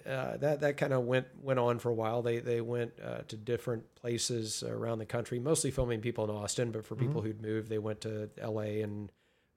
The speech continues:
Speaker 1: uh, oth-, other points, uh, around the country filming people. And, uh, and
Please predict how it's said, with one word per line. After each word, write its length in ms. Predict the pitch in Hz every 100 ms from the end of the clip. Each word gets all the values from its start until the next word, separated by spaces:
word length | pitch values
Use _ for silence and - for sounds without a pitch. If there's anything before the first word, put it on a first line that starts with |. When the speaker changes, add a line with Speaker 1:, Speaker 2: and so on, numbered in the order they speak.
| 113
Speaker 1:
uh, 420 | 110 110 110 113
oth-, 200 | 117 -
other 220 | 120 110
points, 560 | 107 120 110 - - -
uh, 340 | 110 107 113 -
around 200 | 107 107
the 60 |
country 360 | 107 113 107 110
filming 380 | - 117 110 107
people. 400 | 110 104 110 104 - _ _ _
And, 400 | 127 117 113 113
uh, 460 | 117 110 107 107 107 - - - - - - 156
and 300 | 123 110